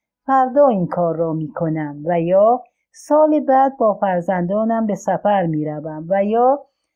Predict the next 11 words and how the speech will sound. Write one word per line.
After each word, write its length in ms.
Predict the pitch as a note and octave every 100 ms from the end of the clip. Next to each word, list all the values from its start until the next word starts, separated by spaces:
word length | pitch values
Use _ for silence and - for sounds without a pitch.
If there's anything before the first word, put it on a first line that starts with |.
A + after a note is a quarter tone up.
| _ -
"وقتی 400 | D4 D4+ D4+ D#4 C4
بچه‌ها 540 | A3 G#3+ A#3 A3 B3+
از 180 | A3+ A3 -
خانه 300 | G3 F#3 F3+
بروند 680 | F#3 F3+ F3 G3+ A3 A#3
وقتم 440 | A#3+ B3+ - A#3+ A#3
را 140 | A#3
به 120 | G3+
شوهرم 580 | F3+ F#3 E3 G3+ G3 D#3
اختصاص 680 | E3 - D#3+ - E3 D3 -
می‌دهم"؟ 580 | D#3 D3 D3+ D#3 D3